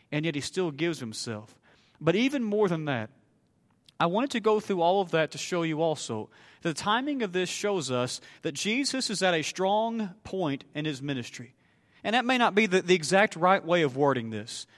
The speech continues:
But what we simply mean is, did you notice that Jesus got out into the boat to teach because he had to? The crowds were pressing in on him.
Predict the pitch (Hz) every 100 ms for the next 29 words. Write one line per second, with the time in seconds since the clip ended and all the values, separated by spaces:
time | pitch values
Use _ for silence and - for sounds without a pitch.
0 | - - - 233 226 - 330 277 220 247
1 | 226 175 196 202 214 302 285 220 175 -
2 | 269 269 254 - 185 240 226 214 214 180
3 | 175 160 233 226 170 - 247 247 - _
4 | - 240 - 262 220 185 233 311 320 -
5 | 220 127 - - - - 202 - 254 302
6 | 294 247 190 202 - - 262 269 277 240
7 | 214 226 202 185 269 226 190 127